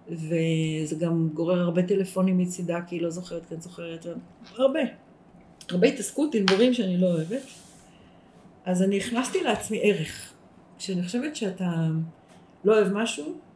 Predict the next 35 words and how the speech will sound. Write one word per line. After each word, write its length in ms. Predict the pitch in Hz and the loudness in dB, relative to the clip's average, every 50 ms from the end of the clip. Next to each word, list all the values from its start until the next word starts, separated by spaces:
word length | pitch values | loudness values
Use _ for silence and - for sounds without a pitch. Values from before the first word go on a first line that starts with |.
| - - | -20 -14
אתה 100 | - 185 | -4 2
שואל 140 | 196 190 202 | 4 4 4
את 80 | 202 | 4
עצמך 320 | 247 - - 190 180 - 175 165 | 2 0 0 -2 -4 -2 -2 0
למה 160 | 165 175 180 180 | 0 0 0 -2
אתה 60 | 165 156 | -2 -6
עושה 240 | 151 - - - - | -10 -10 -12 -14 -16
את 80 | - | -16
זה. 60 | - - - - - - - - - - - - - - - - - - - - - - - - - - - - | -16 -20 -20 -20 -20 -20 -20 -20 -20 -20 -20 -20 -20 -20 -20 -20 -20 -20 -20 -20 -20 -20 -20 -20 -20 -20 -20 -12
כי 140 | - 392 - | -10 -4 0
אם 160 | - 294 285 | 2 4 4
אני 160 | 262 233 202 180 | 6 6 6 6
ממש 280 | 175 175 180 180 - | 4 4 4 4 6
לא 60 | 208 | 8
אוהבת, 220 | 190 170 165 165 170 | 8 8 8 6 2
אני 100 | 165 160 | -2 -2
רוצה 220 | 160 165 196 180 | -2 0 0 0
להעיף 280 | 180 180 196 240 - - | 2 2 2 0 0 -4
את 100 | - - | -8 -8
זה. 100 | 143 151 - _ _ _ _ _ _ - - - - _ _ _ _ _ _ _ _ _ 156 | -10 -12 -14 _ _ _ _ _ _ -20 -20 -20 -20 _ _ _ _ _ _ _ _ _ -4
אז 60 | 156 | -2
למה 120 | 160 156 165 | 0 2 2
אני 120 | 170 165 | 0 0
לא 80 | 151 151 | 0 -2
מעיפה 280 | 156 156 160 - - - - - | -4 -6 -6 -8 -10 -10 -10 -12
את 60 | - | -12
זה? 100 | - - 151 _ _ _ _ _ _ _ _ _ _ _ _ _ _ _ _ _ _ _ _ _ _ - - _ _ _ _ _ _ - | -14 -16 -18 _ _ _ _ _ _ _ _ _ _ _ _ _ _ _ _ _ _ _ _ _ _ -20 -20 _ _ _ _ _ _ 0
אז 220 | - 233 254 233 - | 2 2 2 4 2
נכנס 320 | - - 208 202 196 202 | 0 0 0 -2 0 -2
הנושא 200 | 185 170 - 170 | -2 -4 -4 -4
של 240 | 160 175 175 - 175 | -4 -4 -2 0 0
ערך, 320 | 180 170 156 151 151 - 160 | 0 0 0 -2 -6 -8 -8
ואני 160 | 156 165 165 165 | -6 -6 -6 -4
חושבת 320 | 165 - 226 226 247 247 | -4 -4 -4 -4 -4 -4
שכבוד 560 | - 190 - 170 156 165 170 170 165 165 165 | -6 -8 -6 -6 -4 -4 -2 -2 -4 -4 -6